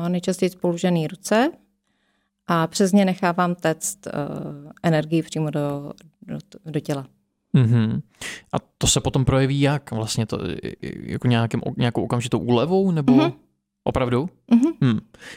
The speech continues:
Speaker 2: Jsou třeba, eh, eh, klienti nedůvěřiví, když, když jim tohleto vysvětlujete?
Speaker 1: Eh, jsou lidi, kteří si to přijdou vyzkoušet, protože jim někdo o tom říkal a nevěří tomu.
Speaker 2: Hm.
Speaker 1: Tak, eh, si přijdou vyzkoušet, co to s nima udělá.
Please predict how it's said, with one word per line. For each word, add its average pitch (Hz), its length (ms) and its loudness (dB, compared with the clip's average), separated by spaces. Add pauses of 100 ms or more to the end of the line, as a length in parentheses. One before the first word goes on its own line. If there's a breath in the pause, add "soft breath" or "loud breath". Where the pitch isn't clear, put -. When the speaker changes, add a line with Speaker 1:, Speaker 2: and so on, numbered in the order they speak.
Speaker 2:
Jsou 143 160 2
třeba, 151 400 2
eh, 131 420 2
eh, 123 40 -4
klienti 135 360 2
nedůvěřiví, 185 640 2
když, 160 340 -2
když 143 380 0
jim 143 140 2
tohleto 143 280 2
vysvětlujete? 135 640 0 (920)
Speaker 1:
Eh, 196 280 -2
jsou 262 140 6
lidi, 247 200 4
kteří 254 200 2
si 240 120 0
to 247 80 0
přijdou 254 240 4
vyzkoušet, 233 540 0 (460 soft breath)
protože 208 300 4
jim 226 140 8
někdo 220 260 6
o 214 40 0
tom 180 200 0
říkal 214 420 2
a 190 300 0
nevěří 185 360 0
tomu. 147 260 -6 (340)
Speaker 2:
Hm. 113 140 4 (360)
Speaker 1:
Tak, 185 640 2 (120)
eh, 196 60 2 (1080)
si 214 120 -2
přijdou 202 300 4
vyzkoušet, 196 460 0
co 196 60 -4
to - 100 -10
s - 100 0
nima 196 160 4
udělá. 180 400 2